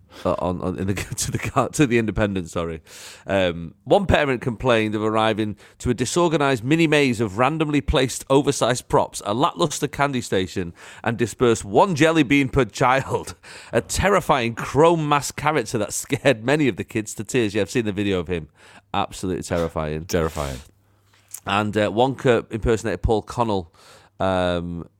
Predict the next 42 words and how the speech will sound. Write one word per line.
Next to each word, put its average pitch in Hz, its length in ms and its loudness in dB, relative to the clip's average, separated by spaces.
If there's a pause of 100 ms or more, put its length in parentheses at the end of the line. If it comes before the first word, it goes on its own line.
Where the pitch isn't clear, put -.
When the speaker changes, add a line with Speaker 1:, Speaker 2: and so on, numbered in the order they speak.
(100)
Speaker 1:
he 107 340 -4
told 101 300 0
The 101 60 -2
Independent 95 440 -4
how 104 140 0
he 107 100 0
got 117 220 0
the 104 80 -2
gig 90 260 -4
and 98 120 -2
<laughs> - 160 -14
how 139 60 2
the - 140 -4
chaos 120 460 0
unfolded. 107 560 0
He 110 80 -2
said, 110 200 2 (460)
uh, 107 220 4
"I'm 123 120 -2
constantly 190 540 0
applying 110 360 2
for 107 120 -6
more 156 380 2
acting 113 260 -4
jobs 95 240 0
and 92 100 -6
comedy 87 300 -4
work. 87 380 -4
Then 117 140 0
I 113 40 -2
get 107 140 -4
a - 20 -10
phone 160 220 0
call 127 160 0
Thursday 95 280 -2
saying, 92 260 -8
'Congratulations, 107 840 -2
you're 135 220 4
gonna 143 140 -2
play 117 160 2
Willy 113 220 0
Wonka. 98 460 -2